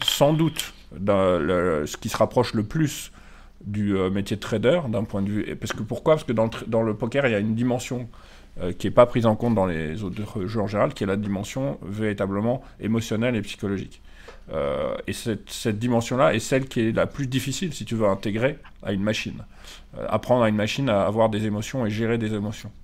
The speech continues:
Euh, peut-être que si on arrivait à, à ça, euh, peut-être qu'à un moment on pourrait, euh, faire un bond en avant aussi dans la gestion du, du trading au sens propre. Mais je continue de penser qu'on a encore du temps devant nous avant d'arriver à ce,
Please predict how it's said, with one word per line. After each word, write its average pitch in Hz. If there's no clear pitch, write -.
Euh, 65
peut-être 143
que 113
si -
on 107
arrivait 113
à, 87
à 95
ça, 175
euh, 87
peut-être -
qu'à 101
un 95
moment 104
on 101
pourrait, 120
euh, 90
faire 98
un 95
bond 101
en 95
avant 98
aussi 135
dans 98
la 92
gestion 107
du, 95
du 104
trading 107
au 104
sens 101
propre. -
Mais 113
je 120
continue 139
de 135
penser 135
qu'on 107
a 95
encore 107
du 101
temps 113
devant 107
nous 120
avant 107
d'arriver 98
à 98
ce, -